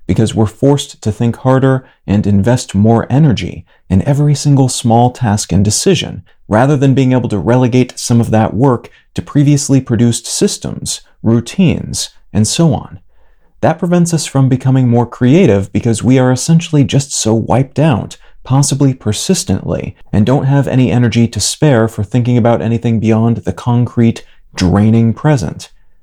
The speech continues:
It's also been posited that there's a subconscious tendency to relax and feel secure in spaces that we know the shape of intuitively, without even having to think about it. And that's why we often feel at home in predictable spaces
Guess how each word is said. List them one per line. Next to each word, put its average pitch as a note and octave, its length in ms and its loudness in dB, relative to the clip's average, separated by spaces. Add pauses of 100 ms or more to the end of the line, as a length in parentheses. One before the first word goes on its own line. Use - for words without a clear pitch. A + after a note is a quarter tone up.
(340)
It's - 100 -2
also F3 240 0
been D#3 180 2
posited D3+ 540 0
that - 140 -4
there's A2 180 0
a A2 60 -4
subconscious - 680 -2
tendency B2+ 540 2
to - 180 -6
relax A2 640 -2 (220)
and F#2+ 140 0
feel B2 280 0
secure - 760 -4 (240)
in G2+ 120 0
spaces C#3 440 -2
that F#2+ 160 -2
we A2+ 100 0
know A#2+ 180 2
the A2 100 -2
shape E3 420 0
of - 240 -8
intuitively, - 840 0 (280)
without A#2+ 260 0
even B2+ 200 2
having A#2 260 0
to A#2 80 -4
think E3+ 200 0
about - 280 -6
it. - 200 -18 (360)
And G#2+ 100 2
that's C#3+ 160 -2
why C#3+ 140 2
we C3 140 2
often B2+ 320 -2
feel A#2+ 480 0
at G#2+ 180 0
home A#2+ 560 0 (200)
in G#2+ 140 0
predictable A#2+ 640 -2
spaces - 800 -2